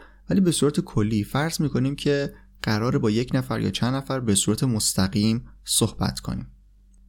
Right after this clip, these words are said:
یک جور قانون می‌تونیم برای همهٔ مدل‌های ارتباطات داشته باشیم. اول از همه چیز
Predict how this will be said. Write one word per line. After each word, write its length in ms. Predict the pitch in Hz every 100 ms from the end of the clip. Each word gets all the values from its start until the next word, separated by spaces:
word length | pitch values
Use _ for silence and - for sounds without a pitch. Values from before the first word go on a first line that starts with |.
| -
یک 200 | 156 190
جور 220 | - 233 233
قانون 320 | - 123 131 175
می‌تونیم 400 | 175 - 170 143
برای 240 | 120 131
همهٔ 460 | 156 - 117 123 147
مدل‌های 500 | 127 110 104 127 131
ارتباطات 800 | 113 - 104 101 113 107 - - -
داشته 320 | 107 95 110
باشیم. 360 | 104 - - - - - - - - - - -
اول 260 | 156 185 254
از 140 | 254
همه 280 | 156 139 147
چیز 420 | - 104 101